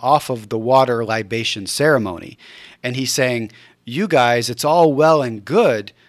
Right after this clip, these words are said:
that you are performing this ceremony and you're petitioning the Lord to send you the rain and you're drawing water from the pool of Siloam." But he's basically saying, "What you're doing in a physical sense,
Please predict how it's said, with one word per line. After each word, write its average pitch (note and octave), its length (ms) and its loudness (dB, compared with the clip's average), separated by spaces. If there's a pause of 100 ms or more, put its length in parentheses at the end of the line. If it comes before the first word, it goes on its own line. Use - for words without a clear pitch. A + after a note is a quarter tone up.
(120)
that B2 200 -6
you D3+ 140 -4
are C#3+ 120 4
performing D3+ 680 -2
this A#2+ 200 -6
ceremony D3+ 760 -2
and A2+ 140 -10
you're B2 120 -10
petitioning D3+ 800 -4
the A2 100 -6
Lord C#3 500 -2 (280)
to G#2+ 340 -6
send D3+ 320 -6
you D3 100 -4
the A#2 100 -10
rain C#3 440 -2
and A2+ 180 -10
you're A2 140 -12
drawing C3+ 640 2
water D3 400 4
from C3 220 -8
the G#2+ 80 -12
pool C#3+ 280 -6
of C3 100 -4
Siloam." C#3+ 640 -2 (340)
But C#3 100 -6
he's B2 140 -8
basically D#3+ 420 -4
saying, C3 420 -6 (340)
"What B2+ 340 -2
you're F3 260 0
doing D#3+ 360 -2
in C3 80 -2
a G#2+ 60 -6
physical D3+ 520 -8
sense, B2 400 -6